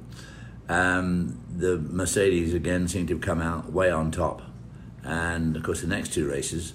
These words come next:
are next week and the week after at Silverstone, which, again, should suit the Honda even more, uh, because they have much longer straights and it's a much higher speed circuit. So,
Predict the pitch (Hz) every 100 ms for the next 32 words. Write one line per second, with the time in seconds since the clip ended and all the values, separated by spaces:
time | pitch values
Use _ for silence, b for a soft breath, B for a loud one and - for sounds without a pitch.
0 | - 65 67 62 - 60 80 - 73 80
1 | 73 71 76 73 73 - - - 110 80
2 | - 65 65 - - B B B B -
3 | 87 - 87 95 104 92 98 80 - 104
4 | 80 90 92 87 98 92 82 101 127 76
5 | - - - 69 73 73 71 80 92 78
6 | 82 80 80 - 87 82 76 - 82 90
7 | - 76 78 80 87 85 76 71 76 71
8 | - 87 78 67 - 78 78